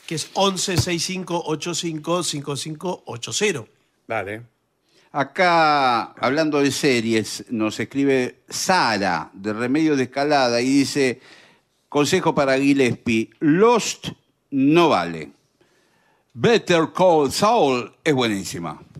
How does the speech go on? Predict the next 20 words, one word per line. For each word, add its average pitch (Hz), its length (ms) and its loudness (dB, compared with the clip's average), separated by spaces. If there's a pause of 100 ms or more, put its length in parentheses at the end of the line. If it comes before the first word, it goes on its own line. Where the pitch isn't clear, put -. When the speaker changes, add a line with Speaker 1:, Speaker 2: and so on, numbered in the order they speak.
(160)
Speaker 3:
dice. 82 480 -12
Speaker 1:
Sí. 110 280 -16 (220)
Speaker 3:
Bueno, 80 340 -12
muy 95 120 -10
bien. 71 260 -18 (240)
Speaker 2:
El 190 240 -2
problema 247 560 2
con 208 160 0
el 196 160 2
ventilador 175 760 2
de 160 180 2
techo 123 840 -4 (400)
es 156 180 0
que 170 160 -2
si 160 220 -2
te 175 160 0
lo 165 100 0
instalan 202 540 2
al 196 140 2
revés 135 600 2